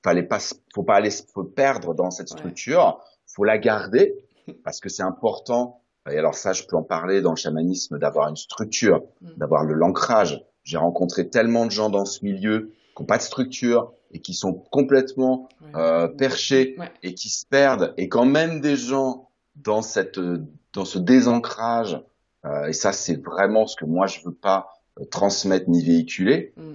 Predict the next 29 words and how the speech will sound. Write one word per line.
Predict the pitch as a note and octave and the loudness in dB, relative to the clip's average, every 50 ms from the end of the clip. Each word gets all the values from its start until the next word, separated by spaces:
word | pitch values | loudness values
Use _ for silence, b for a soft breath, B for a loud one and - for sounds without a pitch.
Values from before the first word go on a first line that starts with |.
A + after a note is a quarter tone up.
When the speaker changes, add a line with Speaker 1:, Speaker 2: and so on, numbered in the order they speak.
| - _ - | -18 _ -6
Speaker 1:
Euh, | D#2 D2+ D2 D2 D2 D2 D2 D2 D#2 - - | -4 -4 -2 -2 -4 -4 -4 -6 -8 -6 -2
et | F2+ G2 A2 - - | 2 2 2 2 0
c'est | - - - F#2+ - | -4 -6 -6 -6 -6
pour | - F#2 - | -4 -4 -2
ça, | - F3 D#3+ A#2+ | 2 2 2 4
et | F#2 F#2+ | 2 2
je | E2+ G2+ | 0 -2
suis | G2+ - - G#2+ - | -8 -10 -12 -14 -12
très | - - - - - C#3+ - G2 G2 | -12 -12 -2 2 2 2 2 2 0
heureux | A2 A2 A2 G#2 A2+ A#2+ C#3+ F3+ F#3 D3+ | 0 0 0 -2 -2 0 2 4 4 6
d'avoir | A2 G#2 F2+ F#2 F#2 - | 4 4 4 4 2 2
fait | - G2+ | -4 -6
ce | F#2 - - | -6 -6 -4
parcours-là | - F#2+ - - - - F#2 F#2+ G2 G2+ | -6 -6 -6 -6 -10 -2 0 4 4 6
dans | F#2+ G2 G2 | 6 4 2
Speaker 2:
Mm. | G2 | 0
Speaker 1:
cet | - - A#2 A2 - - | -2 -6 -8 -10 -8 -6
ordre-là, | C#3 B2+ A#2+ A2 G2 F2+ F#2+ F#2+ A2+ C#3+ G3 - - _ _ _ _ _ _ _ _ | -6 -6 -4 -6 0 2 4 4 4 4 2 0 -8 _ _ _ _ _ _ _ _
d'avoir | - D#2 F#2 E2+ E2 F2+ D#2+ E2+ | -4 -2 0 4 4 4 4 6
mis | F#2+ B2+ F3 | 4 2 4
de | C3+ | 4
la | C#3 C3 | 2 2
structure, | - - - - B2 - - - B2 B2 G#2+ F2+ | 2 -2 -12 -18 -20 -18 -16 -12 -10 -10 -6 -4
de | F2 | -2
l'ancrage | D#2 D#2+ F2 E2 - - - B2+ B2+ C3+ C3 A#2 | 0 0 -2 -2 -4 -8 -2 0 2 2 2 0
en | A#2 G#2+ | -4 -6
premier, | - - - G#2+ F#2+ G2 G2+ B2 D#3+ G3+ - _ _ _ _ _ _ _ _ | -6 -2 0 0 0 2 -2 -2 -2 -4 -8 _ _ _ _ _ _ _ _
et | E2+ F2 | -2 0
ensuite | F2+ F#2 F2+ - - - - - - E3 G3 G3 - - - | 0 0 0 -2 -6 -6 -6 -6 -4 -4 -4 -4 -6 -8 -8